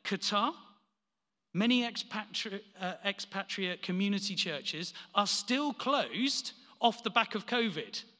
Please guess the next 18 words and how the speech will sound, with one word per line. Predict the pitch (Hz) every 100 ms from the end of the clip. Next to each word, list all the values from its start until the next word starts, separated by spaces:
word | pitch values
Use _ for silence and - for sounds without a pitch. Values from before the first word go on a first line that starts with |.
| _ _ _ _ _ _ _ _ _ _ _ _ _ _ _ _ _
The | 180
government | 175 233 254 240
shut | - 240
them | 196 190
down | 208 196
in | 170
covid, | 185 185 190 285 - - -
and | 220 233 240
they've | 240 -
still | - 285 285
shut | - 269 262 202
them | 240 240 226
down, | 277 254 156
so | 139 196
they | 196 214
can't | 208 226 247 208
meet. | 226 240 - - - - - _ _ _ _ _ _ _ _ _ _ _ _ _ _ _ _ _ _ _ _ _ _ _ -
Hello? | 143 139